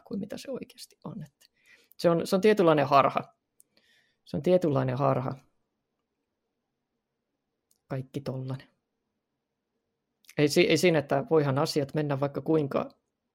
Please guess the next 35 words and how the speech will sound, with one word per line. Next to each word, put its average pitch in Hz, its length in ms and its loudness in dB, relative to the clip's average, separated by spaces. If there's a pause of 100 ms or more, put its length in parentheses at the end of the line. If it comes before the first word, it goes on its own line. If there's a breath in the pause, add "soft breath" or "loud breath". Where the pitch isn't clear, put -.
(140)
huonostikin, 156 800 -2
että - 380 -14 (340)
kun 143 140 -10
mitään 196 300 -2
ei - 120 -12
voi - 140 -8
ennustaa, - 440 -10
tämä 139 180 -12
on 139 120 -10
niin 151 340 -10
kaoottinen 143 540 -6
maailma, 180 380 -6
mutta - 300 -14 (600 soft breath)
mitään 156 280 2
ei 127 120 -2
voi 135 100 2
luvata. 190 500 0 (1160)
Vähän 143 180 -6
tu-, 156 280 -4
tuntuu 156 320 0
siltä, 147 200 0
että 139 140 -4
ei 139 80 -2
se 143 80 -4
lopulta 151 300 0
mikään 147 360 0
ole 127 140 -6
niin 131 300 -2
huonosti - 500 -10
kuin - 180 -14 (920)
ihmiset 123 340 -6
kuvittelee 143 540 -6
sen - 160 -8
olevan, 139 360 -8
että - 320 -20